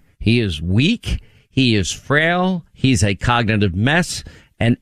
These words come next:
everybody knows it. And to do that to anybody, I think, I,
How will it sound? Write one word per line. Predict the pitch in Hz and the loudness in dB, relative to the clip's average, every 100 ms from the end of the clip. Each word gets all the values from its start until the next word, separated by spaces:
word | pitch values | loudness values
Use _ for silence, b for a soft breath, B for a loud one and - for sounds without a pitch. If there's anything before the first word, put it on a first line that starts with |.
| _ | _
everybody | 143 143 143 160 165 - - 127 123 131 113 - | -2 0 2 2 0 -2 -2 0 0 -2 -2 -2
knows | 110 113 107 - | 0 2 2 0
it. | 78 - - b b b b b - | -2 -6 -20 b b b b b -6
And | - 117 113 104 | -2 2 2 2
to | |
do | 110 95 147 | 2 2 2
that | 139 139 143 | 0 -2 -2
to | 143 - | -6 -2
anybody, | 131 135 127 135 147 - | 0 2 2 0 0 -2
I | - 117 | -2 -2
think, | 127 139 143 - | 0 0 0 -2
I, | - 135 | -2 -2